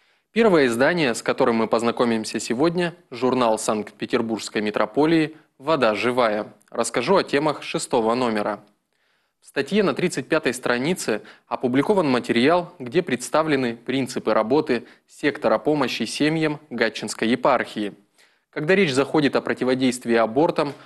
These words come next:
многие готовы собирать подписи или стоять в пикетах. В Гатчинской епархии действуют иначе. Два проекта помогают матерям по-настоящему, не на словах. Подробно читайте об этом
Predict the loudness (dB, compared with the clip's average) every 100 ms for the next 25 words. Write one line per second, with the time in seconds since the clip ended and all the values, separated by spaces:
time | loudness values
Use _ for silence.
0 | _ -10 -2 0 2 2 2 2 2 0
1 | 0 2 0 0 -2 -2 -6 -4 -4 -4
2 | -2 -2 0 0 0 -2 -12 -8 -2 -2
3 | -2 -8 _ _ _ _ -6 -4 -2 -4
4 | -4 -2 0 0 -2 -2 -2 0 -2 -2
5 | -4 -2 -2 -2 -4 -10 -12 _ _ _
6 | -4 -4 0 0 0 -2 -4 -2 0 0
7 | 0 -2 -4 -2 -2 -2 -6 -6 -6 -4
8 | -2 0 0 -2 -6 -8 -10 _ -10 -6
9 | -6 -2 0 2 0 -6 _ _ _ _
10 | _ _ -4 2 2 2 -2 0 -2 2
11 | 0 2 0 0 -4